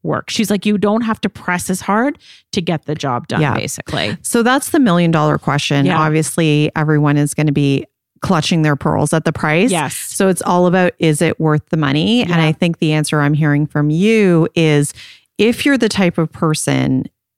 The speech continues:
Speaker 2: you're a hardcore hair straightener.
Speaker 1: Mm-hmm.
Speaker 2: So y-, we know these women. I have friends like this who
Speaker 1: Yep.
Speaker 2: they fight their texture. They've got curly hair and you'd never know it because they never wear it curly.
Speaker 1: Yeah.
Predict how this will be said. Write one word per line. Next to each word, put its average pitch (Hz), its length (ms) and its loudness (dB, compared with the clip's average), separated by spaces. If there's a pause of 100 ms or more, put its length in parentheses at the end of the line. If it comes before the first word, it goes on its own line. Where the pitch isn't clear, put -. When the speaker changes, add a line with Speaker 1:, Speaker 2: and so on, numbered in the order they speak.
(140)
Speaker 2:
you're 185 240 2
a 165 60 0
hardcore 196 880 0
hair 151 320 0
straightener. - 580 -2
Speaker 1:
Mm-hmm. 240 420 -4
Speaker 2:
So 170 300 0
y-, - 200 -4
we 247 240 2
know 202 160 2
these 156 180 2
women. 147 240 2
I 226 160 0
have 214 160 2
friends 156 380 0
like 147 180 -2
this - 260 -2
who 180 100 2
Speaker 1:
Yep. 160 240 -4
Speaker 2:
they 196 160 2
fight 185 400 -2
their 165 140 2
texture. 143 480 -4
They've 156 160 0
got 165 240 0
curly 185 360 0
hair 175 260 2
and 170 160 2
you'd 156 160 0
never 160 340 0
know 156 220 2
it 277 160 0
because 180 240 -2
they 160 140 2
never 156 580 2 (100)
wear 151 340 2
it 208 280 -2
curly. 196 500 0
Speaker 1:
Yeah. 143 240 -6